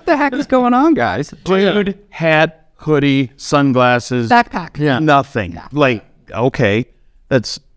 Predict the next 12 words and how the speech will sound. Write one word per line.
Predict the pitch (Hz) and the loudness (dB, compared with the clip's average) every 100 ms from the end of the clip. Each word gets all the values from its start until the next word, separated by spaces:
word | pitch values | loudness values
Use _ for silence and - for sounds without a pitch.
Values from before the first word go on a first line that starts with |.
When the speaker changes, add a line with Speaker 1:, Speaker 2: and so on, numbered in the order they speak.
| _ _ | _ _
Speaker 2:
probably | 135 131 117 | 0 2 0
twenty | 127 123 | 0 0
percent | 110 117 123 | 0 -2 0
of | 117 | -2
the | 95 | -2
people | 117 113 113 | -2 0 -2
that | 107 | -2
were | 104 101 - _ _ - | -2 -4 -6 _ _ -2
out | 123 | -2
there | 113 117 | 0 0
that | 104 98 | 0 -4
day. | 95 82 | -8 -14